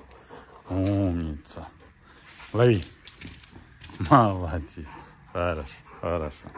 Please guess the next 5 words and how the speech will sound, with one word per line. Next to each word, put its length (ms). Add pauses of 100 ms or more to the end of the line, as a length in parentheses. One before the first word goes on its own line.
(960)
Давай, 280
лови. 320 (680)
Лови. 320 (1400)
Браво, 840
молодец. 960